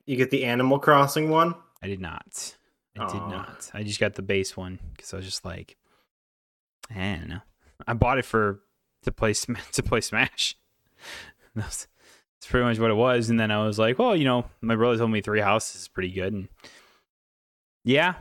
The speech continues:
Speaker 2: Yeah, it was pretty good. Still working on that Golden Deer playthrough.
Speaker 1: Nice.
Speaker 2: I, uh, I was, I brought my Switch just in case I was bored enough, and I'm j-, like,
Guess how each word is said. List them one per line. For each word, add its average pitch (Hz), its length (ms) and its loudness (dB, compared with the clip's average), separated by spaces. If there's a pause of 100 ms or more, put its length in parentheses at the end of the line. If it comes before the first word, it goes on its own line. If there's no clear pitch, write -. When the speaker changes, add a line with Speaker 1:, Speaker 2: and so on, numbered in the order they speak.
(480)
Speaker 2:
Yeah, 131 340 0
it 139 60 0
was 131 140 -2
pretty 147 180 -2
good. 147 260 2 (680)
Still - 220 0
working 135 240 2
on 139 100 2
that 135 120 4
Golden 135 280 4
Deer 135 140 4
playthrough. 104 420 0 (1040)
Speaker 1:
Nice. 107 480 2 (1000)
Speaker 2:
I, 107 160 2
uh, 101 240 4
I 131 120 4
was, 131 180 0 (920)
I 139 80 6
brought 151 300 2
my 170 140 4
Switch 147 320 -2
just 143 240 0
in 147 80 2
case 135 320 2
I 131 40 6
was 117 200 4
bored 110 300 2
enough, 107 320 2
and 123 80 2
I'm 104 180 0
j-, 107 60 -4 (300)
like, 101 300 0